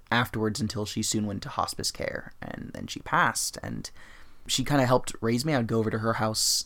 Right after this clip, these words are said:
while my parents were working after school when I was in elementary school for a while.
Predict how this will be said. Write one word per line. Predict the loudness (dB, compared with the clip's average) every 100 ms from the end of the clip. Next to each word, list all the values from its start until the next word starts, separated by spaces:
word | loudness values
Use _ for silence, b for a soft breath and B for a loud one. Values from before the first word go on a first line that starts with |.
| -4
while | -4
my | -2
parents | -2 -2 -2
were | -2
working | 0 0 -2 -2 -4
after | -4 -2
school | 0 0 0
when | -2
I | -2
was | -4
in | -4
elementary | -4 -2 -2 -2
school | 0 0
for | 2
a | 6
while. | 8 8 6 2